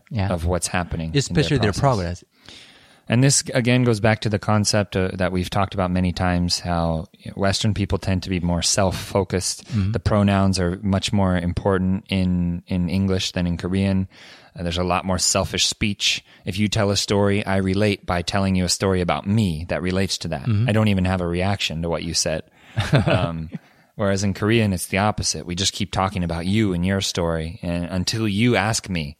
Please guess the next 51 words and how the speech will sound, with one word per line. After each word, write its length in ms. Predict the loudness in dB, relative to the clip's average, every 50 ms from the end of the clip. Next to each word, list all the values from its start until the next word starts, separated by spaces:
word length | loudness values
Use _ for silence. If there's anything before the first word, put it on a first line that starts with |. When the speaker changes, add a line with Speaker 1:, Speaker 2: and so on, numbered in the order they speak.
| _ _ -2
Speaker 1:
Right, 180 | 0 2 2
Speaker 2:
and 100 | 4 4
then 160 | 4 4 4 4
Speaker 1:
right, 60 | 2
Speaker 2:
I'll 60 | 0
Speaker 1:
right. 80 | 0 0
Speaker 2:
tell 120 | 0 0
you 100 | 0 0
my 160 | -2 -2 -2
story. 480 | -4 -4 -4 -4 -4 -6 -6 -8 -12 -14 _ _ -6
Speaker 1:
Yeah. 220 | -2 -2 -2 -2 -4 _ _ _ _
Speaker 2:
So, 400 | -8 -4 0 0 0 0 -2 -4 _ -18 -20 -20 _ _ _
um, 260 | -4 -2 -2 0 -2 0
there's 200 | -2 -2 -2 -2
just, 220 | -2 -4 -4 -2
there's 220 | -2 -2 0 0
a 40 | -2
big 220 | -2 -2 -2 0 0
difference 400 | 0 0 0 -2 -4 -4 -4 -6
there 300 | -6 -6 -6 -8 -12 _ _ -8
in 120 | -4 -2
the 100 | -2 0
way 180 | 0 0 0 0
that 260 | 0 -2 -2 -4 _ _ -20 -20 -20 _
the 100 | -10 -6
self, 580 | -2 0 2 2 2 2 0 -2 -6 -14 -16 -20 _ _ _ -20 -16 -8
the 60 | -4
role 240 | 0 2 2 2 2
that 140 | 0 -4 -8
the 80 | -8 -6
self 360 | -4 -2 -2 -2 -2 -4 -6
plays 360 | -8 -8 -6 -6 -6 -8 -10
here. 340 | -12 -8 -8 -8 -8 -8 -14 _ _ _ _ _ _
Speaker 1:
So 160 | -6 0 0 2
I 80 | 2
think 160 | 2 4 4
one 100 | 4 4
of 60 | 4 4
the 60 | 4
reasons 380 | 4 4 4 4 2 0 0 0
why 240 | -2 -2 -2 -2 -4
Koreans 640 | -6 -2 0 2 4 4 4 4 4 2 0 -2 _ -2
are 140 | 2 2 4
not 400 | 4 4 4 4 4 2 0 -2 _ _ _ _ _ _ _ _ _ _ _ -2
aware 260 | 2 4 4 4 4
enough 540 | 2 0 -2 -4 -4 -6 -10 _ -20 -20 -20 _ _ 0
of 160 | 0 0 2
their 140 | 2 0 0
progress 640 | 2 2 2 2 2 2 -2 -4 -4 -6 -8 -16 -18 _ _ _ _ _ -2
is 180 | -2 -2 0
because 560 | 0 -2 -2 0 2 2 2 2 0 -4 -10